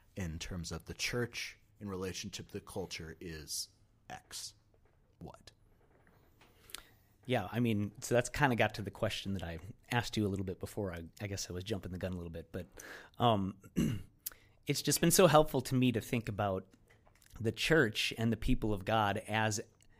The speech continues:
Speaker 2: embassies and emissaries of heaven. Um, and so what we're doing is representing,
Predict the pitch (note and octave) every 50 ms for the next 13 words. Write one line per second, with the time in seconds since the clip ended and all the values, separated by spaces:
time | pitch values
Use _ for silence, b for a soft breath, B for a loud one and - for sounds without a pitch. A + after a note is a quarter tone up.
0 | b _ _ - B2+ C3+ B2 B2 - - - A#2 A2+ G#2+ A2 G2+ F#2+ F#2 G#2+ G#2+
1 | G#2 - - - F#2+ F#2+ F#2 - - - A2 G#2 F2 - - - - F#2 F#2 E2+
2 | C#2 C2 - - _ B B B B B B B B B B B B B B _
3 | - G2 F#2+ F2+ F2+ F#2 - - G2+ F#2+ - - - G2+ G2 F#2+ F#2 F#2 G2+ -
4 | - G2 A2 B2 - A2+ A#2 G#2+ G2 G2+ G#2+ A2 A2+ G#2+ G2+ F#2+ F#2 F#2 F2+ F#2
5 | F#2+ F#2+ - A2+ G2+ F2+ G2+ G#2 G#2 - G2+ F2+ F2 F#2 F#2+